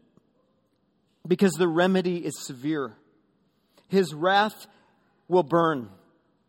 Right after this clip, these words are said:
His response will crush. His fire will destroy every one of your strongholds, every one of your securities.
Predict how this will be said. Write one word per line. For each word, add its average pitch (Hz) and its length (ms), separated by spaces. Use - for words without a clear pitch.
His 175 240
response 190 680
will 170 140
crush. - 540
His 208 240
fire 208 480
will 185 140
destroy 190 680
every 202 340
one 208 380
of 165 220
your 175 120
strongholds, 165 800
every 165 280
one 190 280
of 165 140
your 170 100
securities. 151 680